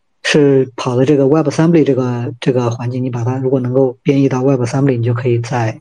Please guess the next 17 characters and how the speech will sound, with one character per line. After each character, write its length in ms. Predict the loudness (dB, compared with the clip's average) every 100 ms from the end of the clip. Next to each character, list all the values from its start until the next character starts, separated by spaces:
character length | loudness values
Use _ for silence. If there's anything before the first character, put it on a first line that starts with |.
| -10
I 80 | -6
C 160 | -4
上 160 | -2 0
面， 320 | 0 -2 -6 _
相 240 | -10 -4
当 140 | -2 0
于 100 | 0
是 220 | -2 -4
一 100 | -2
个 320 | 0 0 -2 -6 -20 _ -8
程 200 | -2 0
序 140 | 0
在 120 | 0 -2
I 100 | 0
C 140 | 0
上 160 | 2 0
面， 380 | 0 -2 -4